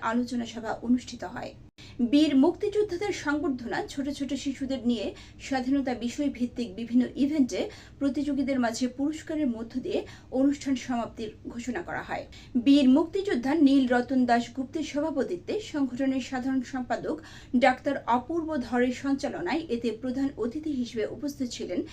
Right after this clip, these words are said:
বীর মুক্তিযোদ্ধা ডাক্তার মাহফুজুর রহমান। প্রধান আলোচক ছিলেন প্রতিষ্ঠাতা লায়ন ডাক্তার আর কে রুবেল। উক্ত অনুষ্ঠান শুভ উদ্বোধন করেন স্থায়ী কমিটির কো-চেয়ারম্যান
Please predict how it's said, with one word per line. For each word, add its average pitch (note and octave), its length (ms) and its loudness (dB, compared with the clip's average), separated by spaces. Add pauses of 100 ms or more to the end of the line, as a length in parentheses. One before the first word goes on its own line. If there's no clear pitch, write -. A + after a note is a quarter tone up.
(400)
বীর C4+ 260 6
মুক্তিযোদ্ধা A#3+ 680 2 (200)
ডাক্তার B3 340 2
মাহফুজুর A#3+ 520 -2
রহমান। F3 300 -8 (480)
প্রধান E4+ 340 4
আলোচক F#4 460 4
ছিলেন B3+ 280 0 (120)
প্রতিষ্ঠাতা C4+ 540 -2
লায়ন B3 400 4
ডাক্তার A3+ 320 0 (100)
আর B3 200 4
কে B3 160 -2
রুবেল। - 320 -8 (360)
উক্ত A#3+ 200 -4 (100)
অনুষ্ঠান D#4+ 480 2 (240)
শুভ C4+ 320 0
উদ্বোধন C4 640 -2
করেন G3 300 -2 (340)
স্থায়ী C#4+ 440 0
কমিটির C4 460 0 (120)
কো-চেয়ারম্যান D4 800 0